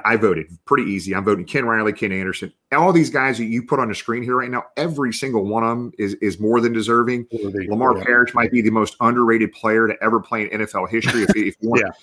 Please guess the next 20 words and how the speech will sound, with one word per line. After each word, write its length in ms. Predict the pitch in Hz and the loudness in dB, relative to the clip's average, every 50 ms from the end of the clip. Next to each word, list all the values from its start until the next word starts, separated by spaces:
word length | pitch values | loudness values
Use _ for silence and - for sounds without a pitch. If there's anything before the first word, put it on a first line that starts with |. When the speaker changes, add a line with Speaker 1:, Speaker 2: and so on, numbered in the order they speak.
| _ _ _ | _ _ _
Speaker 1:
question 340 | - - 139 139 - - 127 | -4 -2 -2 -2 0 0 0
that, 80 | 110 | 2
go 100 | 117 131 | 2 4
look 220 | 131 131 131 127 - | 4 4 4 2 2
at 60 | 101 | 2
his 160 | 123 120 - | 0 0 0
statistic. 480 | - - - - 123 113 - - 107 - | -2 -8 -6 -4 -4 -4 -4 -6 -6 -4
That 180 | 117 117 110 | -2 -2 0
guy 140 | 117 113 113 | 0 0 0
was 120 | 104 98 92 | 0 -2 -2
an 80 | 101 | -4
Speaker 2:
Yeah. 140 | 107 110 113 | -2 -2 -2
Speaker 1:
absolute 300 | 113 - - 110 98 80 | -4 -4 -6 -8 -6 -6
beast. 140 | 117 113 - | -6 -8 -8
But 100 | - - - | -10 -8 -4
everybody 380 | - 127 151 185 175 156 151 139 | -2 0 2 2 2 4 4 4
Speaker 2:
It's 120 | 131 120 | 4 2
Speaker 1:
on 60 | 117 123 | 2 4
Speaker 2:
silly. 220 | 143 123 107 117 | 4 4 4 2
Speaker 1:
here, 180 | 117 117 113 | 2 0 -2